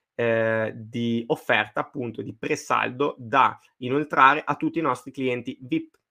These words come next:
a tutti gli iscritti magari al nostro programma di fedeltà,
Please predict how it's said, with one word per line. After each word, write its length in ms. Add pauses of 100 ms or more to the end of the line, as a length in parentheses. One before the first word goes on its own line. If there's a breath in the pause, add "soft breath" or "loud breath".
a 120
tutti 320
gli 40
iscritti 640
magari 460
al 300
nostro 880
programma 400
di 100
fedeltà, 640